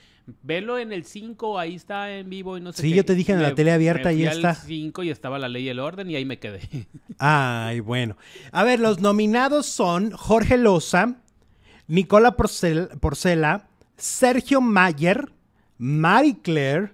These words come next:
Speaker 1: Sí.
Speaker 2: y Poncho de Nigris.
Speaker 1: Y Poncho de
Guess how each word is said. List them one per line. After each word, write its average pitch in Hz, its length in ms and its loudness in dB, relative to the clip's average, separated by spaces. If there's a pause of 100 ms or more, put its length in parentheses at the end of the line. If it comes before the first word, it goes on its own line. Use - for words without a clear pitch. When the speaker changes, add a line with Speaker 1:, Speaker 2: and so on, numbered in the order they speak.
Speaker 1:
Sí. 107 420 -16
Speaker 2:
y 208 140 4
Poncho 247 880 2
de 247 120 4
Nigris. 208 600 0
Speaker 1:
Y - 100 -18
Poncho 104 380 -20
de 131 60 -20